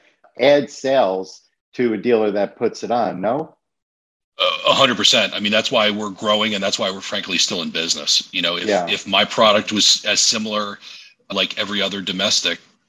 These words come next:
Speaker 2: you know, what's separating that dealer with anything? They're, you know, they're not, you know, they, they, so
Speaker 1: Right.
Speaker 2: it needs to be different. And, and it is. Uh, so that's
Speaker 1: No, it's a
Speaker 2: why we do have such,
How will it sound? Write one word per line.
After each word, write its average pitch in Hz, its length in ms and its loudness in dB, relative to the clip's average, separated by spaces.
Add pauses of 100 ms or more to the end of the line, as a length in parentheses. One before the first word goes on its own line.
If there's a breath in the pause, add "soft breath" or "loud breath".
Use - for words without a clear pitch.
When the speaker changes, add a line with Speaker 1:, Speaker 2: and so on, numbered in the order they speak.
(380)
Speaker 2:
you 104 100 -6
know, 95 80 -6
what's 104 160 -6
separating 104 1300 -2 (160)
that 107 360 -4
dealer 107 520 2 (640)
with 117 160 -2
anything? 139 400 -2
They're, 101 200 -8 (100)
you 107 100 -8
know, 95 120 -2
they're 92 140 -4
not, 104 280 2 (220)
you 92 80 -4
know, 90 140 0
they, 101 140 -2
they, 104 140 0
so 95 140 4
Speaker 1:
Right. 95 100 -4
Speaker 2:
it 110 100 -2
needs 120 520 2
to 104 80 -4
be 98 120 -2
different. - 480 -6 (1000 loud breath)
And, 95 280 2 (160)
and 92 320 -2
it 92 140 0
is. - 460 -2 (200)
Uh, 90 160 -2
so - 140 -2
that's 113 240 6
Speaker 1:
No, 143 80 8
it's 117 160 2
a 120 40 4
Speaker 2:
why 110 120 2
we 98 160 -6 (140)
do 117 60 4
have 113 200 -4
such, - 500 -4